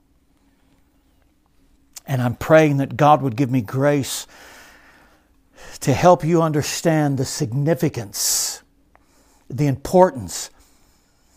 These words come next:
of these three attributes of God in verse five, the significance they have with one another.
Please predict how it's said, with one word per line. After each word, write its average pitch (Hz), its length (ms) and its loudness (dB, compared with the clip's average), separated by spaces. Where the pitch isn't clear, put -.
of 120 220 -2
these 175 380 2
three 180 340 4
attributes 175 720 -4
of 135 100 -8
God 151 240 0
in 139 140 -6
verse 151 320 -4
five, 151 540 0
the 147 120 -6
significance 151 960 -2
they 131 140 -4
have 131 520 -4
with 147 240 -4
one 143 220 -2
another. 131 460 -4